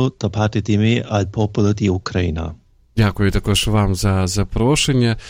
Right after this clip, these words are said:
Speaker 2: і передаю найкращі вітання всьому українському народові.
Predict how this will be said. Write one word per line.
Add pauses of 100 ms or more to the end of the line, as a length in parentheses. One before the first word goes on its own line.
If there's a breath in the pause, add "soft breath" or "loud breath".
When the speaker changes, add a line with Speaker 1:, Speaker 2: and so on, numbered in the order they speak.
(200 loud breath)
Speaker 2:
і
передаю
найкращі
вітання
всьому
українському
народові.